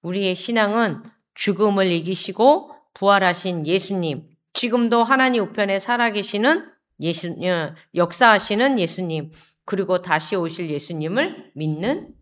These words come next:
신앙입니다. 주님은 살아계십니다. 주님은 지금도 나와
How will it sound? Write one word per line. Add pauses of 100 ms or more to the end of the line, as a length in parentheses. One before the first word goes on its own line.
신앙입니다. (400)
주님은 (280)
살아계십니다. (720)
주님은
지금도
나와